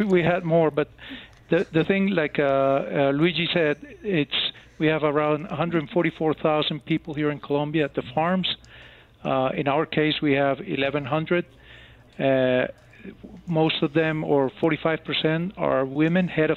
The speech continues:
family. That means that they support their family. This is very important because in the rural areas in Colombia, there's very few opportunities for women to work. So, uh, there's a, a bit of social responsibility there. Uh,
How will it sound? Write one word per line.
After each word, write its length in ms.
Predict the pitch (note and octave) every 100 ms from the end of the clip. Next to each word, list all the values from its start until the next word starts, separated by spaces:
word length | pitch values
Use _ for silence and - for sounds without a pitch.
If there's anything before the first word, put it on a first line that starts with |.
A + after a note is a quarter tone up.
| -
family. 460 | D#3+ D#3+ F#3 F#3+ - -
That 140 | D3+ D#3+
means 180 | C#3+ -
that 140 | C#3+ -
they 160 | C#3+ -
support 400 | - - F3 F#3
their 100 | C#3+
family. 500 | - D3 D3+ F#3+ G3 - - - - -
This 120 | C#3+
is 80 | C3
very 260 | C#3 D#3 D#3
important 500 | - D#3+ D#3+ - E3
because 300 | C#3+ C3+ -
in 140 | C#3+
the 100 | C3+
rural 380 | C3+ D3+ D#3 D#3
areas 320 | D3+ D#3 D3+ B2
in 80 | C#3
Colombia, 400 | C3+ D3+ D#3+ D3
there's 260 | C#3 - -
very 240 | D#3+ D3+
few 280 | C#3+ F3 E3
opportunities 600 | D3 C#3+ - E3 D3+ D3 -
for 80 | C#3
women 360 | C#3 D3+ D3
to 120 | C#3 C#3
work. 400 | C#3+ F3+ - - - - - - - -
So, 260 | C#3+ C3+ C#3
uh, 280 | - B2+ C3
there's 200 | C#3 C3+
a, 300 | D3 C3+ B2+ - - -
a 60 | -
bit 160 | C#3 D3
of 100 | C#3 -
social 320 | D#3 C#3+ -
responsibility 840 | C3 C3+ - D3+ D3 C#3 D#3 D#3 D#3
there. 300 | D#3+ E3+ - - - - - - - - -
Uh, 420 | C#3 C3 B2